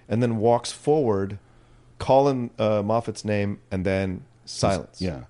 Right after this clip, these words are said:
Speaker 1: And then Kurt
Speaker 2: And
Speaker 1: Russell.
Speaker 2: again, he, we should establish some rules.
Speaker 1: Yeah, yeah, you think.
Speaker 2: <laughs> Like, uh, don't go off alone. If you're going to go somewhere, let's talk to everybody.
Speaker 1: Right.
Speaker 2: <laughs> But he doesn't. And
Speaker 1: Nope.
Speaker 2: now there's this moment where MacReady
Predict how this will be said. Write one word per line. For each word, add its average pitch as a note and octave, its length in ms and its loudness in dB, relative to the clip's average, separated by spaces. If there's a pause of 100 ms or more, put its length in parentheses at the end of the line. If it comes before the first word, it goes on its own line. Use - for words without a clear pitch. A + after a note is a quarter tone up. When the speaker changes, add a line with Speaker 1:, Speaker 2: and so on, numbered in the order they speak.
(340)
Speaker 1:
And F2 120 -4
then F2+ 100 -4
Kurt - 200 -4
Speaker 2:
And - 100 -2
Speaker 1:
Russell. F#3 220 2
Speaker 2:
again, G3 120 -2
he, A3 100 -6
we G#3 180 -2
should B3 180 -2
establish C3+ 600 0
some G#2+ 220 0
rules. G#2+ 480 4
Speaker 1:
Yeah, F#2+ 280 4
yeah, F2+ 60 4
you F2+ 120 0
think. G#2+ 280 -4
Speaker 2:
<laughs> D#3 100 4
Like, C3+ 140 -4 (360)
uh, B2 260 4 (100)
don't D3+ 240 4
go A3+ 180 4
off G3+ 200 2
alone. C#3+ 520 0
If B2+ 140 -2
you're C#3+ 100 2
going D3 260 4
to F#3 60 2
go F#3+ 180 2
somewhere, B2 420 2
let's A2+ 260 -2
talk - 300 -4
to - 80 0
everybody. C#3+ 440 2
Speaker 1:
Right. F2 240 0 (760)
Speaker 2:
<laughs> - 600 -6
But C#3 160 6
he D#3+ 60 4
doesn't. B2+ 480 -2
And A#2 160 0
Speaker 1:
Nope. A#2 80 2
Speaker 2:
now C#3+ 120 -2
there's D3 180 -2
this - 180 -6
moment C#3+ 320 -2
where G#2 180 0
MacReady B2 540 -4